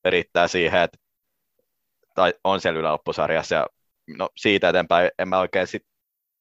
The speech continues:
se on s-, sit aika tasainen nippu tosiaan siinä varmaan siitä paljon tullaan vielä myöhemminkin puhumaan, mutta et viidenneksi tä-, mä oon tän laittanut omassa rankingissa ja siinä se plus miinus muutama sija ehkä se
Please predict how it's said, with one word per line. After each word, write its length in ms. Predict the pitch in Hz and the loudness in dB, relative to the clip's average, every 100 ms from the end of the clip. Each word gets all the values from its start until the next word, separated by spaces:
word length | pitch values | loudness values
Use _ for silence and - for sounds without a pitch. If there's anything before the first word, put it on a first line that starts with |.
| _ _ _ _ _ | _ _ _ _ _
se 120 | 101 | -2
on 140 | 98 92 | 0 -2
s-, 100 | - - _ - | -8 -20 _ -4
sit 220 | 117 110 | 0 2
aika 180 | 107 110 | 4 4
tasainen 320 | 104 107 101 | 2 2 -2
nippu 240 | 92 104 | -4 -4
tosiaan 300 | 95 92 101 | -4 -2 -4
siinä 220 | - 98 | -2 -2
varmaan 280 | 90 87 90 | -2 -2 -2
siitä 220 | 95 92 _ _ _ _ - | -4 -6 _ _ _ _ 2
paljon 340 | 90 90 85 - _ _ _ | 4 4 2 -2 _ _ _
tullaan 240 | 90 90 90 | -2 0 2
vielä 140 | 92 | 0
myöhemminkin 480 | 92 90 87 85 87 - | 0 -2 -2 -4 -6 -4
puhumaan, 440 | 78 76 69 73 | -4 -2 0 -2
mutta 240 | 73 - | -2 -4
et 120 | 76 - - _ _ _ | -6 -6 -20 _ _ _
viidenneksi 480 | 107 104 92 101 - | 2 4 4 2 2
tä-, 120 | 113 - | 0 0
mä 100 | 110 | 2
oon 80 | 104 | 4
tän 160 | 104 101 | 4 6
laittanut 600 | 101 - 92 90 90 - _ _ _ _ _ | 4 2 -2 0 -2 -6 _ _ _ _ _
omassa 360 | 95 95 90 - | 0 2 2 0
rankingissa 640 | 78 - - 73 76 - 76 | -4 -4 -6 -4 -2 -2 0
ja 40 | |
siinä 300 | 85 80 80 | 0 -2 0
se 180 | 104 85 _ _ _ _ _ _ _ _ _ | 0 0 _ _ _ _ _ _ _ _ _
plus 220 | 92 - | -2 0
miinus 340 | 90 87 87 - _ _ _ | 0 2 0 -4 _ _ _
muutama 420 | 95 85 85 80 | -2 0 2 0
sija 280 | 76 73 73 | 0 0 0
ehkä 200 | 67 - | 0 -4
se 180 | - | -4